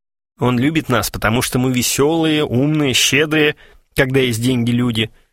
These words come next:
Он частенько вползает в нашу компанию, но как только у компании деньги исчерпаны, он выползает из компании».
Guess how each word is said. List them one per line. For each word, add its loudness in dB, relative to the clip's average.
Он 2
частенько -2
вползает 0
в -6
нашу 0
компанию, 0
но 2
как -2
только 0
у 0
компании 0
деньги -2
исчерпаны, 0
он 2
выползает 0
из -4
компании». -2